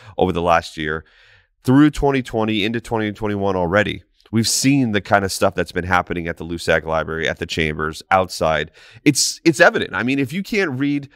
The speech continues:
the writing on the wall, then I'm not sure where your head is, but it's definitely not out in the air. It's in the sand.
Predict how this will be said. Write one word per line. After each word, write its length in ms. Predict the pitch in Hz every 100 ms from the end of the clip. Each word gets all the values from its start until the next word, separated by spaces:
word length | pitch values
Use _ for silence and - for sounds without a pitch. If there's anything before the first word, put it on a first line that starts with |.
| -
the 80 | 117
writing 340 | 113 117 117
on 80 | 117
the 80 | 110
wall, 360 | 90 87 85
then 160 | 87 92 -
I'm 240 | 117 120
not 200 | 117 113
sure 260 | - 104 98
where 240 | 90 95
your 180 | 90 87
head 180 | 87 82
is, 220 | 82 - - - -
but 120 | 90
it's 120 | 90
definitely 580 | 113 120 110 104 98 82 _ _
not 260 | 90 92 90
out 160 | 85 -
in 60 |
the 140 | 80 80
air. 80 |
It's 140 | 78 87
in 80 | 76
the 60 |
sand. 380 | - 73 55